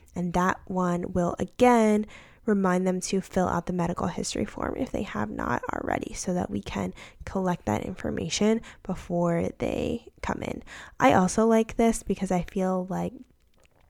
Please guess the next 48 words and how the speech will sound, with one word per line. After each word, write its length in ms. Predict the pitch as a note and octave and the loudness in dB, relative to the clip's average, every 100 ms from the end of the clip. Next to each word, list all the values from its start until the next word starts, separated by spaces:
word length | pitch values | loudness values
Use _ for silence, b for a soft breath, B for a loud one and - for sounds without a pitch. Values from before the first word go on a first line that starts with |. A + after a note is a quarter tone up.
| - F#4+ - | -14 -4 2
oh, 240 | A3+ G#3+ - - | 2 2 -2 4
I 140 | G3+ G3 | 6 6
know 540 | F3+ E3+ E3+ F3+ F#3 | 4 4 4 4 2
that 380 | F#3+ F3+ F3+ - | 2 2 0 0
the 100 | - | 4
patient 340 | G3+ F3+ - G3+ | 4 4 0 -2
is 140 | F#3+ | -2
going 240 | F#3 F3 F3 | -4 -4 -4
to 300 | - F#3+ F3 | -2 -2 -2
come 360 | - E3 E3 | -4 -2 -2
to 140 | F#3+ A#3 | 4 6
their 200 | G#3 F3 | 6 2
appointment 480 | - E3 B3+ E4 - B B B - | 2 6 8 8 6 B B B 6
if 160 | G#3 | 6
they 140 | - F#3+ | 6 2
take 200 | F#3 F3+ | 0 0
the 80 | F3 | 0
time 320 | - E3+ F3+ | 0 0 0
to 300 | - F3 E3+ | -2 0 -2
fill 280 | - F3 E3+ | 0 0 2
out 180 | E3 - | 0 0
that 160 | - | 0
medical 320 | C4 - B3 | 0 -2 -4
history 400 | A3+ - - - | -8 -10 -6 -6
form. 340 | - - G1+ - B B B | -4 -2 -2 -4 B B B
Because, 420 | - F3+ F3 - | -4 0 0 2
you 80 | G#3 | 2
know, 200 | F3 F#3 B B B | 2 -2 B B B
being 240 | G#3 A#3 B3 | 10 12 12
honest, 580 | G3+ F#3+ G#3+ B3 - - | 10 10 8 6 0 0
as 200 | F3+ - | 0 0
a 40 | |
startup, 440 | - B3+ B3+ B3 - B - | 6 8 8 6 0 B -2
every 240 | G3+ G3+ G3 | 2 4 2
time 280 | G3 F#3+ | 2 0
we 80 | F#3 | -2
have 220 | F3+ F3+ | -2 -2
a 80 | F3+ | -2
new 160 | F#3 F#3 | -4 -4
consult, 580 | - B3 B3 A#3 A#3 G3 | 0 0 2 0 0 -2
I'm 160 | F#3+ | -2
like, 340 | G3 G3+ G#3 - b b b b - _ - _ - | -4 -4 -6 -12 b b b b -20 _ -20 _ -8
"Are 80 | F#3 | -4
they 100 | F3+ | -2
gonna 180 | G3 | -2
come? 540 | G3 C#4 D#4 D4+ D4 C#4+ | 2 6 6 6 2 0
You 120 | C4 | 2
know, 180 | A#3+ | 2